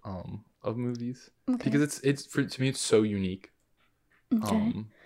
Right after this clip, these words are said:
Speaker 1: it's just over the top, and personally, it works well. I know it doesn't for everyone, but I don't care.
Speaker 2: <laughs> Go on.
Speaker 1: <laughs>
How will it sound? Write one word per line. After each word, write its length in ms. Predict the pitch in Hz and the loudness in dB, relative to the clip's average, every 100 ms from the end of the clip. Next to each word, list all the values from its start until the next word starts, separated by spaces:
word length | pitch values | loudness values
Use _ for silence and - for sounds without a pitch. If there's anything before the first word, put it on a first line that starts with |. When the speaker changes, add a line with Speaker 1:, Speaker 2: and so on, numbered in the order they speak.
| - - | -20 -10
Speaker 1:
it's 140 | - 110 | -6 -4
just 140 | 110 | -2
over 200 | - 104 | 0 0
the 100 | 104 | 0
top, 340 | 101 95 95 - _ | 0 -2 -4 -8 _
and 360 | 104 95 95 98 _ _ | -2 0 -2 -4 _ _
personally, 340 | - 135 - 120 | 4 4 4 0
it 100 | 107 | 4
works 240 | 101 - | 2 2
well. 280 | 101 98 95 | 0 0 0
I 80 | 104 | -4
know 140 | 95 95 | -2 -2
it 80 | |
doesn't 180 | 92 87 | -4 -8
for 140 | - 95 | -6 -6
everyone, 340 | 90 92 92 | -4 -6 -6
but 260 | 95 87 - | -6 -10 -10
I 80 | 98 | -12
don't 140 | 98 | -12
care. 1800 | - - - - _ _ - - - 135 - - 175 453 247 339 226 294 | -14 -18 -20 -20 _ _ 4 4 0 4 10 10 10 8 8 6 6 8
Speaker 2:
<laughs> 0 | |
Go 220 | 254 226 | 10 10
on. 720 | 208 - - - 302 269 277 | 6 4 0 4 4 6 4
Speaker 1:
<laughs> 920 | - - 175 151 - - 233 165 - | 4 0 2 2 2 0 2 2 0